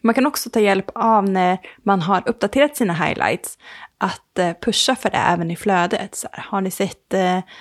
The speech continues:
våra senaste highlights med det bästa från tjugonitton? Gå in och kika och, eh, kommunicera med oss. Så det är också ett bra tips för att kombinera det här totala digitala ekosystemet som finns inom Instagram.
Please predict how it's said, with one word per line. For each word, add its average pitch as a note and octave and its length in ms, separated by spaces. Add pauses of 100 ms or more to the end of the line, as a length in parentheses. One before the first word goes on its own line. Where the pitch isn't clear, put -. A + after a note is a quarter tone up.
(280)
våra F3 160
senaste E3+ 440
highlights E3+ 680
med D#3 360
det E3 80
bästa - 340
från - 220
tjugonitton? - 760 (160)
Gå G3+ 100
in E3+ 180
och E3 60
kika - 420 (180)
och, - 340
eh, - 280 (320)
kommunicera F#3 520
med - 120
oss. - 180 (200)
Så - 100
det A#3+ 60
är A3+ 40
också A3+ 180
ett F3+ 120
bra - 120
tips - 540
för F3 300
att D#3+ 240 (100)
kombinera G3 580
det E3+ 120
här D3+ 260 (480)
totala F3+ 380
digitala E3 720
ekosystemet E3+ 1080
som - 240
finns - 440
inom - 340 (400)
Instagram. G3 460